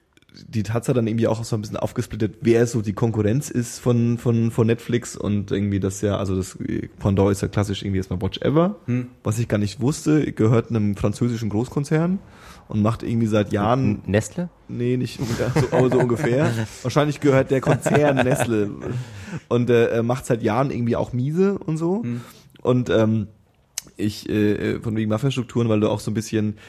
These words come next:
Speaker 1: die Furcht ja hattest, ne? Und auch so ganz klar, das Programm von Netflix in Deutschland ist natürlich nicht das Programm, was es in, in,
Speaker 3: Hm.
Speaker 1: in, in Amerika gibt. Vor allem natürlich, weil Mafia-Strukturen, da es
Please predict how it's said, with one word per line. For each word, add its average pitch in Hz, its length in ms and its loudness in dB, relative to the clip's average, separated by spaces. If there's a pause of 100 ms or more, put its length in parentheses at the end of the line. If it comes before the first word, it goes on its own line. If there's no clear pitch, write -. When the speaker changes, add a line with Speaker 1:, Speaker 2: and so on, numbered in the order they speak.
(140)
Speaker 1:
die 113 100 -2
Furcht 151 400 2
ja 113 120 4
hattest, 104 320 -4
ne? 135 140 -2
Und 117 100 -4
auch 113 100 0
so 113 60 -10
ganz 113 220 -4
klar, 120 180 4
das 113 200 -4
Programm 117 440 0
von 131 140 -2
Netflix 123 380 -2
in 104 80 -6
Deutschland 139 420 0
ist 123 80 0
natürlich 120 260 -2
nicht 127 220 -4
das 120 100 -2
Programm, 107 320 -2
was 101 140 -6
es 98 100 -12
in, 98 200 -4
in, 101 140 -2
Speaker 3:
Hm. 101 180 6 (120)
Speaker 1:
in, 104 40 -8 (320)
in - 80 -4
Amerika 117 260 2
gibt. 110 200 -2
Vor 78 160 0
allem 113 180 4
natürlich, 117 320 0
weil 107 260 2 (240)
Mafia-Strukturen, 123 880 -4 (420)
da 107 340 4
es 113 260 -4